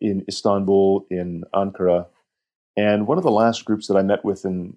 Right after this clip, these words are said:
in terms of my meetings in Ankara, I was meeting with various government officials, is I met officials with, uh, the Ministry for Religious Affairs in Turkey, which is, uh, known as the Diyanet. And the Diyanet has been around for a very long time.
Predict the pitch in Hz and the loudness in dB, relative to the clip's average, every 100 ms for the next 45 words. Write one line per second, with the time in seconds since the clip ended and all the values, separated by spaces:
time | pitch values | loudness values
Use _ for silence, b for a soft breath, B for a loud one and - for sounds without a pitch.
0 | _ 90 104 98 92 92 98 104 95 95 | _ -12 -8 -6 -4 -2 -2 -2 -2 0
1 | 123 - 85 90 92 95 95 - 92 90 | 0 2 2 2 -2 -4 -4 0 -2 0
2 | 95 92 87 - 87 87 85 - - _ | -2 -2 -6 -6 -4 -4 -6 -10 -20 _
3 | _ _ _ 107 107 131 147 - 107 104 | _ _ _ 2 4 4 2 0 0 -2
4 | 90 98 95 - _ 95 92 90 101 101 | 0 0 0 -2 _ 0 0 0 -2 0
5 | 113 110 98 95 - 95 92 101 95 - | 0 0 -2 -4 -2 -2 0 -2 -2 -8
6 | 78 113 101 80 80 - - 98 95 92 | -2 2 4 2 -2 -10 -10 -4 -4 -2
7 | 92 95 95 98 95 95 90 - - - | -4 -4 -4 -4 -4 -4 -6 -8 -12 -6
8 | 90 92 95 95 92 - 92 90 82 110 | -4 -2 -2 -2 -4 -4 -4 -4 -2 0
9 | 95 90 85 _ _ - 95 95 277 127 | 0 -2 -6 _ _ -10 -6 0 4 4
10 | 113 110 - 95 104 95 98 101 95 95 | 4 2 -6 -6 -2 0 2 0 -2 -2
11 | 90 104 107 98 92 - 87 90 117 | 2 4 4 2 -2 -6 -4 -4 -6